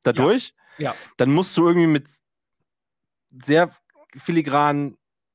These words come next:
Speaker 1: filigraner Feinarbeit irgendwie da eine Mutter irgendwie drauf zwirbeln und das Ding festziehen.
Speaker 2: Da gibt's aber immer mitgeliefert spezielle,
Speaker 1: Ja,
Speaker 2: äh, ja.
Speaker 1: aber, ne, abhängig wieder von, vom, von Potttyp und so ein Scheiß.
Speaker 2: Richtig.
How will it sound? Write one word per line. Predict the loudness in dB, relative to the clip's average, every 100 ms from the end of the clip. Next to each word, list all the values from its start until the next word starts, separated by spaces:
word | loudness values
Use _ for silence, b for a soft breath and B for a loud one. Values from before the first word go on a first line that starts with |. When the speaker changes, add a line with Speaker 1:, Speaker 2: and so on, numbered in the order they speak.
| _ _ _
Speaker 1:
filigraner | -2 -2 0 0 0
Feinarbeit | 0 0 0 2 0 0
irgendwie | -4 -2 -2
da | 0
eine | 0 0
Mutter | 0 0
irgendwie | 0 -4
drauf | 0 -2 -2
zwirbeln | -6 -2 0 0
und | -2
das | -4
Ding | -6
festziehen. | -4 -6 -6 -12 -14 _ _ _ _ _
Speaker 2:
Da | -18 -16
gibt's | -16 -10
aber | -8 -6
immer | -6
mitgeliefert | -8 -12 -12 -12 -14
spezielle, | -12 -16 -12 -12 -10 -12 -6
Speaker 1:
Ja, | -2 0 0 0 -4 _
Speaker 2:
äh, | -4
ja. | -2
Speaker 1:
aber, | 0 -2 -4
ne, | -2 -2 -2
abhängig | -4 -2 -2 -2
wieder | 0 -2
von, | 0 -2 -2 -6
vom, | -2 -2 -2 -6
von | -4 -6 -2
Potttyp | -6 -4 0 0 0
und | -10 -4
so | -4
ein | -4
Scheiß. | -2 -2 0
Speaker 2:
Richtig. | -4 -6 -8 -10 -12